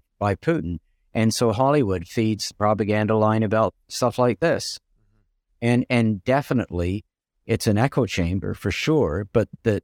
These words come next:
the, the sad thing is that they have access to the airwaves, although I, I like to point out that over the last ten years or so, the audience levels for all of these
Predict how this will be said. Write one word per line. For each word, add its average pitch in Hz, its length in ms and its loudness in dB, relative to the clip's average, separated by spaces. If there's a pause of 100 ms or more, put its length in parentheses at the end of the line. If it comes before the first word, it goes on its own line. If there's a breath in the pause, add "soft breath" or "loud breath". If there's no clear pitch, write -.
(140)
the, 104 120 -2 (320)
the 107 140 -2
sad 120 420 0
thing 95 260 0
is 90 460 -4
that 107 220 -2
they 104 180 2
have 104 180 0
access 104 640 0
to 92 480 0 (480)
the 104 200 0
airwaves, 104 760 0
although 104 540 0 (520)
I, 107 340 0
I 107 340 0
like 110 220 0
to - 60 -14
point 101 280 -2
out 104 300 0
that 92 300 -4 (520)
over 110 280 0
the 98 100 0
last 110 480 -2 (260)
ten 104 300 0
years 113 360 0
or 101 100 0
so, 95 440 -4 (440)
the 107 160 2
audience 110 600 2
levels 110 420 0
for - 320 -2
all 117 380 2
of 98 120 0
these 95 540 0